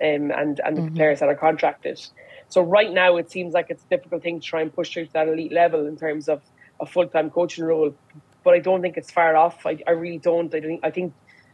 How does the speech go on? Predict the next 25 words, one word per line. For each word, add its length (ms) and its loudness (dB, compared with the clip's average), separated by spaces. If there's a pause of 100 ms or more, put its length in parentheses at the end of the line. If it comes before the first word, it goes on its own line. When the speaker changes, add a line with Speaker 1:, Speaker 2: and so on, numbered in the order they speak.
(240)
Speaker 1:
the 60 -14
game 280 0
is 100 -4
evolving 500 4
so 220 2
fast. 680 -2
The 120 4
resources 520 -2
that 120 4
are 60 4
being 180 -10
put 180 2
in 180 -4
now 240 0
on 100 -6
the 60 -6
back 220 -2
of 80 -4
things 260 -6
over 200 0
the 80 -6
last 200 -2
couple 180 -4
of 40 -4
years 340 -2